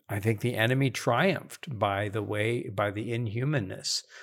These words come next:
of so many aspects of that. And that's not something as a nation that we can necessarily be proud of. The enemy wants us to grapple with those things and then hate each other, justify ourselves, let ourselves off the hook,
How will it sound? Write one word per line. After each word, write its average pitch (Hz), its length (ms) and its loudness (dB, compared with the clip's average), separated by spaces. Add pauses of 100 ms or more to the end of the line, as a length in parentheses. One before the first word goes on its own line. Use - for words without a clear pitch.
(280)
of 98 220 -2
so 113 180 2
many 110 240 2
aspects 120 540 0
of 101 140 -6
that. - 320 -8 (480)
And 104 520 0 (160)
that's 110 300 4
not 139 180 4
something 123 420 2
as 117 140 4
a 120 80 4
nation 120 380 0
that 117 160 -2
we 113 160 0
can 123 200 0
necessarily 135 640 2
be 143 120 2
proud 147 380 2
of. - 320 -6 (540)
The 131 280 4
enemy 156 440 8
wants 117 720 2 (100)
us 123 320 10
to 117 140 2
grapple 117 520 8
with 156 180 4
those 139 260 4
things 113 380 6
and 110 240 2
then 98 140 2
hate 113 280 4
each 131 220 4
other, 123 300 6
justify 123 640 4
ourselves, 117 480 4
let 120 160 2
ourselves 120 340 2
off 110 160 0
the 110 160 -4
hook, 123 480 2